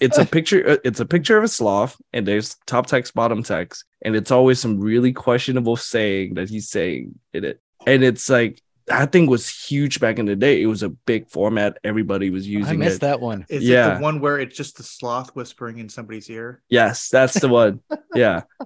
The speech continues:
Speaker 1: And so, like, nowadays, like, you can't, like, you can't, you can't make a molester sloth meme anymore. What the hell is this? You know? Um,
Speaker 2: That was
Speaker 1: yeah.
Speaker 2: the meme? It was molester sloth?
Speaker 1: I'm ninety percent sure it's what it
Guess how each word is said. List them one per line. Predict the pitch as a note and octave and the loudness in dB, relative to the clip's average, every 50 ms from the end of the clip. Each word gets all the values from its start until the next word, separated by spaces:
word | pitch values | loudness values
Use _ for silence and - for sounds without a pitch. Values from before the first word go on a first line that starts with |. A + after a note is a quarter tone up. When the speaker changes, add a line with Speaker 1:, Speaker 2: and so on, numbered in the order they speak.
| _ - | _ 2
Speaker 1:
And | C#3 C#3+ C#3 C3 | 2 4 4 4
so, | - - C3+ A#2+ A#2 G2 - | 4 4 4 4 4 2 -2
like, | - A#2+ A#2 G#2 F#2 | -2 -2 -2 -2 -4
nowadays, | G#2 G#2+ A2+ D3+ F#3+ F#3+ D3 A2+ G#2+ G#2+ G#2+ G#2 | -4 0 4 6 6 6 6 6 4 2 0 -2
like, | G#2+ G2 F#2+ - - | -2 -4 -4 -4 -6
you | C3 C#3+ | -6 -6
can't, | - - G3 F3+ - - _ - - | -2 0 0 0 -2 -4 _ -8 -4
like, | - D#4 D#4+ B3 F3 F3 G#3+ | 0 2 4 4 4 4 2
you | C4 | 0
can't, | B3+ - A#3+ - - | 2 2 2 4 4
you | B3+ - | 4 4
can't | - - G#3 | 4 6 6
make | F3 F3+ C3+ | 6 6 6
a | C3+ | 6
molester | C#3 B2 A#2 B2 C3+ - - B2 A#2 | 4 4 4 4 2 2 0 -2 -2
sloth | - - G#2+ G#2 C3 C3+ - - | -2 0 2 2 2 2 2 2
meme | D3+ E3+ F3 F#3 | 2 4 4 4
anymore. | F#3 F#3 F#3 G3 G#3+ A3+ A#3 A#3 B3 | 4 4 6 6 6 6 6 6 6
What | G3 G#3+ G#3+ | 4 2 4
the | A3+ | 6
hell | A3+ A3+ A3 | 6 8 8
is | A3 G#3+ | 6 6
this? | A3+ C4 C4+ A#3+ D#3 - - D4+ B3+ - | 6 6 6 6 6 4 -2 -10 -4 2
You | A#2+ | 4
know? | C#3 C#3 D3+ E3+ G#3+ - - - - - - - F#3 - - - | 6 8 8 6 4 2 -4 -16 -16 -14 -14 -14 -14 -8 -2 2
Um, | G2+ A#2 A#2 A2+ G#2+ G#2 G#2 G2 - - _ _ - | 4 6 6 6 6 6 4 0 -4 -8 _ _ 2
Speaker 2:
That | - A#3+ C#4 C4+ | 4 6 6 6
was | C4 A#3+ | 4 2
Speaker 1:
yeah. | - B3+ | 0 0
Speaker 2:
the | B3+ | 0
meme? | A3+ A#3 A#3+ C4+ D4 D4 C4+ | 2 2 2 2 4 4 4
It | A#3+ A3 | 4 4
was | G#3+ F#3+ - G3 | 2 0 0 -2
molester | G3+ A3 A3 A3+ A#3 A#3 - - B3 - | -2 0 2 2 2 0 -2 -4 -6 -6
sloth? | - - G#3 G#3 G3+ G3+ D4 D#4+ D#4+ - D4+ - _ - | -4 -2 2 2 4 6 4 4 2 0 -14 -12 _ 0
Speaker 1:
I'm | C3+ D3 D3+ D#3+ D#3 - - _ _ _ - | 2 4 4 2 2 -2 -6 _ _ _ -2
ninety | B2+ B2+ C3 C3 B2 C3 B2+ B2+ | 2 4 4 4 4 4 4 2
percent | B2 - C3+ A#2 - B2 A2+ G2+ | 2 2 0 0 0 0 -2 -2
sure | - - G#2+ F#2+ | -2 -2 -2 -2
it's | F#2+ G2 F#2+ - - | -2 -4 -4 -6 -6
what | G2 - - | -6 -4 -2
it | B2 A2+ | -2 -4